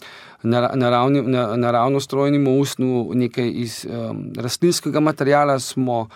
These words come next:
smo razvili, em, vložek, ki ima celo boljše lastnosti kot pa usnje iz, iz evkaliptusa.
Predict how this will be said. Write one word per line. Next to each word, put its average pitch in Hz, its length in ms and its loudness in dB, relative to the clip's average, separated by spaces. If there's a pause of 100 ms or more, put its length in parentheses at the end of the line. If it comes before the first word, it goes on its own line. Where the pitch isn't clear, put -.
(1400)
smo 123 280 0
razvili, 123 580 2
em, 113 680 2 (260)
vložek, 143 460 0
ki 131 180 -2
ima 120 440 2
celo 139 200 2
boljše 147 340 -2
lastnosti 139 600 -2
kot 123 240 -4
pa 123 100 -2
usnje 123 460 0
iz, 110 180 -4
iz 110 280 2
evkaliptusa. 147 880 2